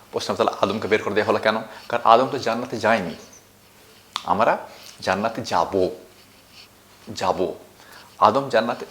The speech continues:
যায়নি, তাকে জান্নাতে রাখা হয়েছিল। জান্নাতে যাওয়া আর জান্নাতে রাখা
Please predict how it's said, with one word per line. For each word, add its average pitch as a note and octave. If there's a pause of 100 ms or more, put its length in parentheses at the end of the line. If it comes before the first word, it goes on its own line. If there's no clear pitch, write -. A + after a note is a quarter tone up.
(120)
যায়নি, G#2 (760)
তাকে G#2+
জান্নাতে G2+
রাখা -
হয়েছিল। - (1400)
জান্নাতে A#2
যাওয়া A2
আর G2+
জান্নাতে F#2+ (160)
রাখা G2+